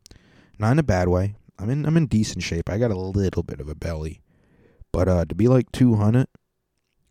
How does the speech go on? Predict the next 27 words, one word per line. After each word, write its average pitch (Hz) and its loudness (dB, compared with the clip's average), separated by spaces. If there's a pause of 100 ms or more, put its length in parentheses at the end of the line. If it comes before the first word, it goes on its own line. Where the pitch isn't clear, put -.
that 80 -6
winter 101 -2
weather, 110 2
we-, 110 0
that's 104 -4
a - -12
nice 95 -6
winter, 87 -6 (120)
little - -10
winter 82 -8 (200)
belly. 82 -8 (720)
Keep - -10
me 98 -6
warm. 90 -4
It 80 -6
doesn't 101 2
work, 104 2
though, 87 -4
dude. 87 -4
I 87 -10
shi-, - -10
shiver 80 -8
hard 92 -4
as 87 -6
fuck - -6
out - -10
there. 87 -12